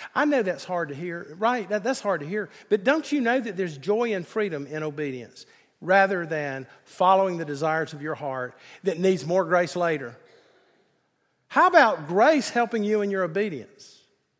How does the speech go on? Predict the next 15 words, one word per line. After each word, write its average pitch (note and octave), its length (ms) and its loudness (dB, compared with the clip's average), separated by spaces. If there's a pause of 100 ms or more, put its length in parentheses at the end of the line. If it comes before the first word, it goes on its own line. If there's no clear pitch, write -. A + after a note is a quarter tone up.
(1200)
so G3 140 0
that G3+ 100 4
we G#3+ 80 2
might C4 220 4
be A#3+ 80 0
the G3+ 100 -2
people A3+ 320 -6
of D#3+ 140 -6
God F#3+ 400 -2 (2250)
and C3 100 -16
trust, - 420 -2 (140)
trusting E3+ 480 -8
in C3 140 -12
him C3+ 260 -16 (160)
together? C3 380 -16